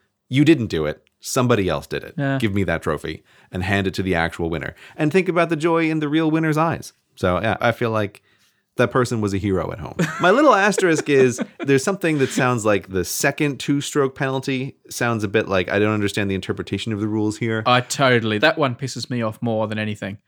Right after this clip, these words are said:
Speaker 1: That one, I feel like we need to go to the rule book on that one. I think I could be persuaded that that is, like, an overly harsh interpretation of how this is supposed to happen.
Speaker 2: Yeah.
Speaker 1: Because presumably that is for, like, knowingly signing a wrong card.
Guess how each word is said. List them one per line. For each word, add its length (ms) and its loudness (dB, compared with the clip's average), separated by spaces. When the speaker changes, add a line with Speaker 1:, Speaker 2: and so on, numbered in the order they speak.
Speaker 1:
That 240 4
one, 320 4
I 80 2
feel 160 2
like 140 6
we 100 0
need 160 2
to 80 -4
go 80 6
to 80 6
the 80 4
rule 220 4
book 200 0
on 120 -2
that 180 -2
one. 300 -4
I 120 4
think 220 0
I 80 4
could 180 -2
be 120 -2
persuaded 880 -2
that 160 -2
that 260 -2
is, 160 -6
like, 140 -6
an 140 -8
overly 420 0
harsh 320 -2
interpretation 600 -6
of 80 -8
how 120 -4
this 160 -6
is 60 -12
supposed 240 -8
to 60 -10
happen. 380 -4
Speaker 2:
Yeah. 200 -2
Speaker 1:
Because 240 -2
presumably 520 2
that 180 2
is 220 -2
for, 160 -8
like, 260 -2
knowingly 1000 2
signing 580 -2
a 60 -2
wrong 640 0
card. 600 -2